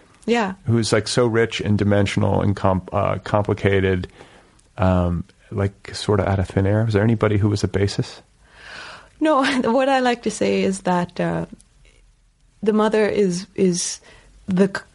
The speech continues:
Speaker 1: mo-, the mother says the kinds of things I would like to say, you know,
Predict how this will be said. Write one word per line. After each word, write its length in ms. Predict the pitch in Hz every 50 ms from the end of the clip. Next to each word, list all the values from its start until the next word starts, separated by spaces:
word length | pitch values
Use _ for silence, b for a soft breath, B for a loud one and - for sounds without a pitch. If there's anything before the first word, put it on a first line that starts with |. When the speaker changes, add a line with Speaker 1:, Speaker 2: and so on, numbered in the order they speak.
| - - _ -
Speaker 1:
mo-, 140 | 208 214 208
the 100 | 208 214
mother 240 | 214 233 240 262 262
says 300 | - - 220 214 202 190
the 80 | 196 190
kinds 200 | - 196 185 175
of 60 | 175
things 200 | - 175 175 175 -
I 160 | 180 170 175
would 160 | 180 190 190 196
like 180 | 202 202 - -
to 60 | -
say, 300 | - - 220 220 226 247 - _ b b b b b b b _ _ _ _ _ _
you 160 | - 226 233 214
know, 260 | 208 196 214 220